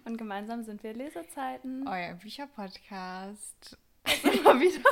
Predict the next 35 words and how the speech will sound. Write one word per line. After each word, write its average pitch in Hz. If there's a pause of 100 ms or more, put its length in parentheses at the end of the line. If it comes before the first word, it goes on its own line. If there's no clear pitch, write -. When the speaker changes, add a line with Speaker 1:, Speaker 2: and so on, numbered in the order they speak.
(1800)
Speaker 2:
Welcome 190
back. 180 (1300)
Speaker 1:
In 240
unserem 240
Podcast-Studio. 254
Speaker 2:
Ja, 190 (120)
heute 196
echt -
eine 214
Folge 208
nach 196
der 202
anderen 180
hier 175
reingehauen. 170 (520)
Speaker 1:
Und 214
es 226
geht 214
immer 233
weiter. 208
Wir 214
haben 262
noch 277
ein 262
bisschen 277
Zeit 247
und 233
ich 233
hoffe, 247
dass 233
wir 226
das 226
jetzt 233
auch 226
noch 226